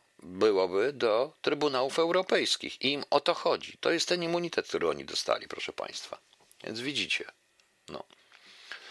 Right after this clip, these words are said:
I więc widzicie państwo, jak to wygląda. To jest arcyciekawe, jak się do tego odnieść. Odnieść się do tego należy po prostu, że, y, tutaj nie ma, że tutaj są ludzie bezkarni i karuzela jest bezkarna, bo jeżeli by na przykład sąd, prokurator wszczął śledztwo,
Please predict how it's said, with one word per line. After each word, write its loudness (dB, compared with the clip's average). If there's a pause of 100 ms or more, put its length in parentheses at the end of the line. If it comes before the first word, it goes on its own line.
(220)
I 0
więc 0
widzicie -2
państwo, 0 (340)
jak 2
to 0
wygląda. 2
To 0
jest 2
arcyciekawe, 4
jak 2
się 2
do -4
tego 6
odnieść. 0
Odnieść 0
się 2
do 4
tego 2
należy 2
po 0
prostu, -2
że, 0 (420)
y, 0
tutaj 2
nie 2
ma, 0
że 2
tutaj 0
są 2
ludzie 0
bezkarni 2
i -6
karuzela 0
jest -2
bezkarna, 0
bo 2
jeżeli 0
by -2
na 0
przykład 0
sąd, 2
prokurator 2
wszczął 2
śledztwo, -2